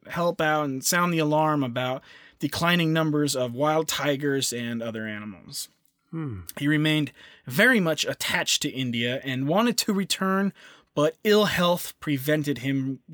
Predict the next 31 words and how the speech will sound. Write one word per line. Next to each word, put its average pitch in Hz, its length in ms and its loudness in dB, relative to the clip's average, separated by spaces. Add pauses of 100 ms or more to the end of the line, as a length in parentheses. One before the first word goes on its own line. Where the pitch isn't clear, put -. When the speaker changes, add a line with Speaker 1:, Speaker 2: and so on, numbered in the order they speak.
Speaker 1:
from 127 240 -6
going 113 300 -4
back. - 500 -14 (640)
Jim 214 280 4
would 247 180 2
die 190 220 4
in 143 260 2
Kenya 113 560 -6 (500)
i-, 123 120 -10
on 123 600 -8 (140)
April 220 880 2 (1200)
either 151 200 0
fourteenth 175 720 -4
or 160 120 0
nineteenth. 151 440 -2
I 127 60 -6
can't 147 240 -4
read 143 140 0
my 139 120 0
own 131 120 -2
handwriting 120 460 -2
here. 127 260 -6
Speaker 2:
<laughs> 156 80 0 (720)
Speaker 1:
In 135 280 0
nineteen 156 440 2
fifty-five 120 1000 -4 (360)
from 135 400 0
Speaker 2:
Okay. - 20 -4
Speaker 1:
a 120 100 -2
heart 147 260 2
attack. 107 440 -8